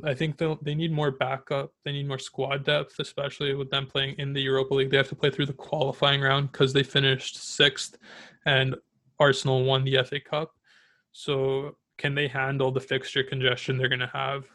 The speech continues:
'Cause they had lots of injuries last year, especially just watching, like, the All or Nothing documentary on Amazon Prime now, on Prime Video. They had lots of injuries, man. Can they handle that again?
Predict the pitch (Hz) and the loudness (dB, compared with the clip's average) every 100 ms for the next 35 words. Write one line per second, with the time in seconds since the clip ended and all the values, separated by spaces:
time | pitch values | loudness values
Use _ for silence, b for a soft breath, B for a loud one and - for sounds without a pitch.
0 | _ 135 131 135 127 127 131 143 131 131 | _ -2 2 0 0 -2 -2 -2 -4 -2
1 | 127 127 127 - 131 143 139 147 135 - | 0 0 0 -2 -2 -2 -2 -4 -4 -4
2 | 135 131 - 143 139 143 - - 139 135 | -4 -4 -6 -6 -6 -10 -10 -4 -2 -2
3 | 147 139 135 135 143 135 147 131 139 135 | 0 2 2 2 2 2 2 2 0 -2
4 | - 131 135 135 135 127 - 135 139 135 | 0 2 2 2 2 2 4 4 6 4
5 | 139 139 B B B B B - 131 - | 2 0 B B B B B 0 2 4
6 | 135 135 139 143 139 147 151 _ - 143 | 4 4 4 4 2 -2 -6 _ 2 4
7 | 160 131 147 - 143 147 139 131 139 139 | 6 6 6 4 2 4 2 2 0 2
8 | 143 139 135 139 143 139 135 135 135 143 | 2 2 2 2 4 4 4 4 4 2
9 | 160 | 0